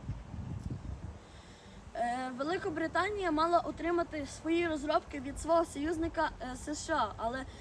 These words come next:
між ними погострювалися тоді стосунки, і во-, їм довелося самим, самим виготовляти свої ядерні бомби. І вони створили свою ядерну бомбу нарешті.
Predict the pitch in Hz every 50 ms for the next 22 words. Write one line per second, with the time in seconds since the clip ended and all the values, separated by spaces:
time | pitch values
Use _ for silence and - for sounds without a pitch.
0 | - - - 233 226 233 285 311 285 285 349 381 392 392 - - 311 330 349 359
1 | - - 320 339 339 320 330 339 - 339 - 330 330 294 302 311 - - 311 302
2 | - - 339 359 381 - - 311 - 285 269 262 262 - 277 277 294 339 349 330
3 | 320 294 320 311 320 330 - 311 302 - - 320 302 294 302 285 294 302 311 311
4 | 294 269 247 269 - - - - - - - - 302 294 294 302 302 294 285 277
5 | - - - - - - 247 269 285 294 277 285 - 320 302 285 277 294 330 330
6 | - 339 - - - 320 294 - - 277 - - - - - - - - 247 247
7 | 233 226 - - - - - - - - 285 262 294 330 339 349 381 381 - 349
8 | 370 392 392 403 403 392 359 320 311 - 320 320 302 302 302 294 285 277 - 285
9 | 277 277 277 277 269 262 254 240 240 - 240 226 247 254 254 262 233 208 208 -
10 | - - - -